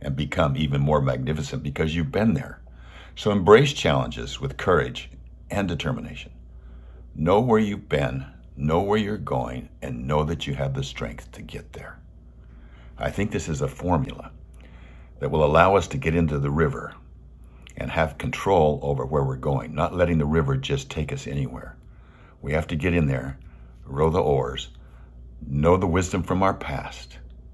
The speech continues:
have a vision that's brighter, that inspires us to move forward, and then to really be in motion, to really make it happen. Seek the joy.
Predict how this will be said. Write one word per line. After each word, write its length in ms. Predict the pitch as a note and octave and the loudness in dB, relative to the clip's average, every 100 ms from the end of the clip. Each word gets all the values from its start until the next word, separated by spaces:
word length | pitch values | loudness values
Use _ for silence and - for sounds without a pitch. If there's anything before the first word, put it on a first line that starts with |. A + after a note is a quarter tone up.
| - - - - | -20 -20 -20 -12
have 200 | - C#2+ | -6 -4
a 60 | C#2+ | -2
vision 440 | C2+ F2 F2+ F#2+ | 0 0 2 0
that's 200 | F#2 - | 0 -2
brighter, 560 | - E2 C#2+ C2 - - - - - - | 4 6 6 2 -10 -12 -18 -20 -20 -10
that 140 | D2 | -4
inspires 600 | C#2+ C2+ - D#2+ E2 E2+ | -4 -4 0 2 4 2
us 100 | D#2+ - | -2 -4
to 80 | |
move 200 | D#2 D#2 | -2 -2
forward, 480 | - C#2+ C2+ - - - - - - - - - - - - | -4 -4 -4 -8 -12 -18 -20 -20 -20 -20 -20 -20 -20 -20 -10
and 120 | C#2 | -4
then 160 | D2 D2 | -2 0
to 120 | D2+ | 0
really 300 | D2 F2+ D#2 | 2 2 2
be 280 | C2+ D2+ D2+ | 0 -2 -2
in 140 | D2 | 0
motion, 540 | C#2+ D2 C#2 - - - - - - - - | 2 2 0 -4 -12 -16 -20 -20 -20 -20 -10
to 100 | - | -4
really 260 | - D#2 | 0 0
make 240 | C#2+ C2 B1+ | 0 -2 -4
it 80 | |
happen. 440 | - A#1+ - - - - - - - - - - | -10 -10 -10 -16 -20 -20 -20 -20 -20 -20 -20 -20
Seek 420 | - - F#2 F#2+ - | -16 -6 -4 -4 -6
the 120 | G2+ | -6
joy. 500 | D#2+ F#2 D2+ - | -2 0 0 -2